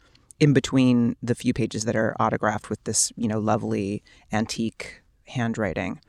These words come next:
Um, and, and so, yeah, so that's, I just wanted to clarify that so people can kind of picture that in their mind. It's, it's a leather bound,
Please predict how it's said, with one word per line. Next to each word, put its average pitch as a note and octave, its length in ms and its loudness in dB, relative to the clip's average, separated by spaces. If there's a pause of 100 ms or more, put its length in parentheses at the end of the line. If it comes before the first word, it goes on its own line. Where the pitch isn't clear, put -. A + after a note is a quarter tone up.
(540)
Um, A#2 460 2 (840)
and, C#3 400 8 (380)
and C3+ 160 6
so, A#2+ 340 4
yeah, - 240 2
so - 160 2
that's, C#3+ 380 6
I D3 40 6
just C#3 140 2
wanted C3 140 4
to - 80 -6
clarify A#2+ 260 2
that A2+ 160 0
so - 60 -12
people - 200 -4
can A#2 100 -4
kind A#2 120 -2
of A2+ 60 -4
picture A#2 220 -4
that A2+ 160 -2
in A2+ 80 -2
their A2+ 100 -4
mind. A#2 260 -2
It's, - 300 -2
it's A#2 240 -2
a A#2+ 320 0
leather B2 340 6
bound, A#2 640 0